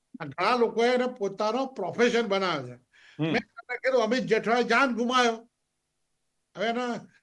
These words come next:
Speaker 1: બધા ઘરનાને ખબર હોય કે ભાઈ રૂપિયા કમાય છે આમાંથી.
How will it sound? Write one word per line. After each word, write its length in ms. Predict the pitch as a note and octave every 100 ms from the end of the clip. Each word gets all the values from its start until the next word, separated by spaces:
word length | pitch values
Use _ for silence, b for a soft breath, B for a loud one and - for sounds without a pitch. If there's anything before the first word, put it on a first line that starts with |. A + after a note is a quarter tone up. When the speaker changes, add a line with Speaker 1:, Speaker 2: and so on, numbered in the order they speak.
| -
Speaker 1:
બધા 360 | D#3+ D#3+ A3+ A#3+
ઘરનાને 340 | A3 A#3 A#3
ખબર 280 | G3+ A#3+ A#3
હોય 100 | A3
કે 60 |
ભાઈ 400 | G#3+ A3 G#3+ F#3+
રૂપિયા 340 | F#3 F#3+ G3+ G#3+
કમાય 320 | F#3+ G3 A3
છે 80 | F#3
આમાંથી. 380 | D#3+ D3+ C3+